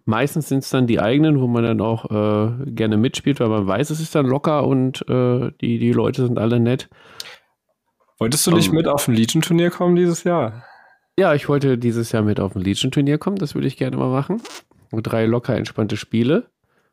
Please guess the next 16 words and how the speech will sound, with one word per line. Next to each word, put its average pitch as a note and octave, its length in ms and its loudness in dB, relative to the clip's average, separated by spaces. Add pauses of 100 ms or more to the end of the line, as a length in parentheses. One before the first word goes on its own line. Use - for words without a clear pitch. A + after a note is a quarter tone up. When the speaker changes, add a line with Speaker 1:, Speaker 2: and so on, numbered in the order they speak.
(180)
Speaker 1:
Dann A2+ 140 0
wollte A#2 120 2
ich B2 80 -2
dieses A#2+ 320 -2
Jahr A#2 160 0
auf G2 220 -2
ein G#2 200 0
Freebooters-Turnier A#2+ 800 2
bei, G#2 280 0
äh, - 320 -4
Asgard, D#3 560 -2 (1000)
Aschaffenburg. C3+ 680 0 (520)
Da A2+ 260 -2
wollte A#2 160 2
ich - 100 -4
mitmachen. D#3+ 520 2